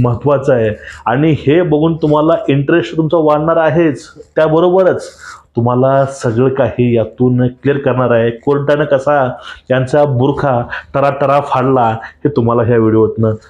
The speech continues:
अवश्य कळून जाईल मित्रांनो. मित्रांनो बघा, तुम्हाला एक गोष्ट कळली असेल, मागच्या काळामध्ये हे कोमटराव निवडणुकीच्या पूर्वी नाही त्या गोष्टी बोलल्या होत्या. फडतूस, काडतूस, आ, ढेकून,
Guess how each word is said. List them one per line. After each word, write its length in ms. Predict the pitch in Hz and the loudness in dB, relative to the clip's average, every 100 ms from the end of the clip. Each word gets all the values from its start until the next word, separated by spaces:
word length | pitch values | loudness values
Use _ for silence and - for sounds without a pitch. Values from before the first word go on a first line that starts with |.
| _ | _
अवश्य 340 | 107 117 113 131 | 0 0 0 -2
कळून 320 | 107 98 98 | 0 -2 -2
जाईल 140 | 95 | -2
मित्रांनो. 400 | 92 92 90 87 80 _ _ _ _ _ _ _ - | -4 -8 -10 -10 -16 _ _ _ _ _ _ _ -2
मित्रांनो 260 | 151 185 | 2 2
बघा, 180 | 190 196 | 4 2
तुम्हाला 280 | 202 196 202 | 2 2 2
एक 60 | |
गोष्ट 280 | 175 175 196 | 2 0 0
कळली 200 | 190 190 | 2 2
असेल, 280 | 196 196 196 | 2 0 0
मागच्या 320 | 175 165 202 | 0 0 -2
काळामध्ये 640 | 190 175 180 185 156 135 143 - - - | 0 2 2 2 2 0 -2 -6 -16 -4
हे 60 | 185 | -2
कोमटराव 640 | 180 160 180 180 170 190 | 0 0 0 2 2 2
निवडणुकीच्या 580 | 170 160 170 175 180 190 | 2 2 2 2 2 0
पूर्वी 360 | - 160 170 180 | 2 2 2 2
नाही 280 | 151 139 | 2 0
त्या 80 | 180 | 2
गोष्टी 280 | 170 165 185 | 2 2 0
बोलल्या 280 | 160 147 135 | 2 2 2
होत्या. 280 | 113 101 87 - - - | 0 -2 -8 -8 -20 -4
फडतूस, 440 | 127 127 143 147 | -2 0 0 0
काडतूस, 640 | 147 127 131 139 143 135 - - - | 0 0 0 2 2 0 -6 -16 -4
आ, 180 | 123 131 | -2 0
ढेकून, 720 | 120 117 - 139 143 139 139 | 0 -2 0 0 2 0 -4